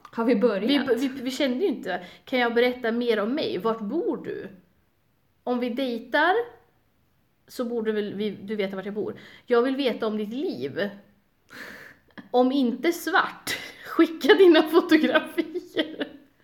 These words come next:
Speaker 2: Is she racist? "Jag föreslår att utbyta fotografier. Jag ser fram emot ditt mail. Från Tatjana."
Speaker 1: Kom det
Speaker 2: <laughs>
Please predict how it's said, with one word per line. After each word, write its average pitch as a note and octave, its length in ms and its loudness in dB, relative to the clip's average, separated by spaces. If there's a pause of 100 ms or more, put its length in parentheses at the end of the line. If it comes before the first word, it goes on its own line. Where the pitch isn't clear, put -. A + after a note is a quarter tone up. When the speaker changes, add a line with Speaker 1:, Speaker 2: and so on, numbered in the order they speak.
(760)
Speaker 2:
Is F3+ 260 -18
she C4 140 -8
racist? C#4 580 -10 (520)
"Jag A#3+ 240 4
föreslår C4 580 4
att G3 160 -2
utbyta G3+ 460 -6
fotografier. F#3 760 -10 (240)
Jag D4 200 0
ser C#4+ 140 -2
fram D4 360 0
emot G#3+ 320 -2
ditt G3+ 180 -6
mail. A3 460 -6 (180)
Från G#3+ 300 -2
Tatjana." G3+ 760 -4 (1900)
Speaker 1:
Kom B3 220 2
det A3+ 80 4
Speaker 2:
<laughs> A3+ 80 -6